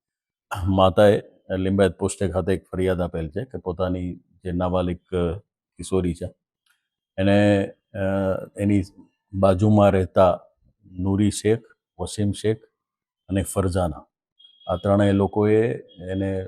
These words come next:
લલચાવી, ફોસલાવી અને, અ, એક લસકાણામાં રહેતા શોએબ સાથે, અ,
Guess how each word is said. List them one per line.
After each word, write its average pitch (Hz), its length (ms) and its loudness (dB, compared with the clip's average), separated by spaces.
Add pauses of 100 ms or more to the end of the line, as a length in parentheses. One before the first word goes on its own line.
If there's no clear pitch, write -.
લલચાવી, 95 560 0
ફોસલાવી 101 520 -6 (680)
અને, 98 440 -2 (280)
અ, 98 60 -12 (760)
એક - 240 -14 (540)
લસકાણામાં 107 640 2
રહેતા 101 600 2 (1300)
શોએબ 110 300 6
સાથે, 90 460 0 (840)
અ, 92 40 -10